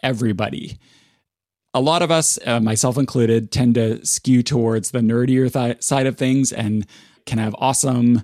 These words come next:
whole bunch of different calendars set up in Google Calendars, different color-coded th-, for this type of thing and that type of thing.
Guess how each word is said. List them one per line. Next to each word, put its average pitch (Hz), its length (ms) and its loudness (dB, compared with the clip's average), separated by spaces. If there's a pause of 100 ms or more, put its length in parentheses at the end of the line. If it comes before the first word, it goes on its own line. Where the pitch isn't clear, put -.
(360)
whole 139 220 -2
bunch 131 240 0
of 123 60 0
different 123 360 0 (220)
calendars 123 720 2
set 127 220 -2
up 127 240 -2
in 120 180 0
Google 120 260 0
Calendars, 123 560 0
different 131 280 -2
color-coded 123 840 -2
th-, 131 180 -4
for 123 160 -4
this 123 200 -4
type 123 260 -6
of 123 60 -6
thing 123 180 -2
and 117 80 -2
that 110 160 -4
type 117 180 -8
of 113 80 -10
thing. 120 260 0